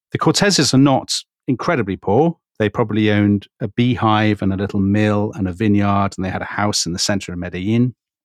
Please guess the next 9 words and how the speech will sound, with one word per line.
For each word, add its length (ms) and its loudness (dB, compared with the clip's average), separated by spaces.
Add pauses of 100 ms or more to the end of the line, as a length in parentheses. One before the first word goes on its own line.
Medellin 440 4
itself, 600 -2 (560)
and 140 2
I 40 0
think 280 0
this 160 2
actually 480 -2 (380)
probably 380 -2
matters, 680 -2